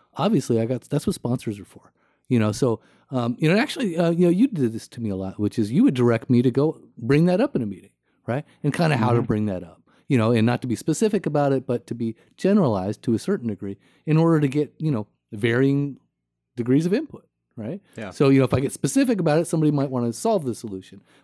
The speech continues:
Speaker 1: But if I get generic about it, then they, I'm gonna get many solutions, right?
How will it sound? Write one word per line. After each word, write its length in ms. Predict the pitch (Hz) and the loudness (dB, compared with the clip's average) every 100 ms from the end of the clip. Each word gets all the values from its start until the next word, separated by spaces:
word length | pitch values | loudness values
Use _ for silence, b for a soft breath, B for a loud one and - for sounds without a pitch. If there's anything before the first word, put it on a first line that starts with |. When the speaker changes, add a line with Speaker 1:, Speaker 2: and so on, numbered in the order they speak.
| _ | _
Speaker 1:
But 100 | 127 | -2
if 120 | 123 | -2
I 60 | |
get 140 | 120 113 | -4 -4
generic 480 | 113 113 214 185 - | -2 0 0 -2 -6
about 320 | - 90 92 | -12 -14 -14
it, 160 | 120 b b _ | -14 b b _
then 180 | 120 117 | 0 2
they, 200 | 123 127 | 2 0
I'm 160 | 117 117 | -4 -2
gonna 180 | 117 | -2
get 160 | 110 151 | -2 -2
many 260 | 139 120 92 | -2 -4 -8
solutions, 500 | - 80 80 _ _ _ | -16 -20 -20 _ _ _
right? 200 | 95 110 | -12 -12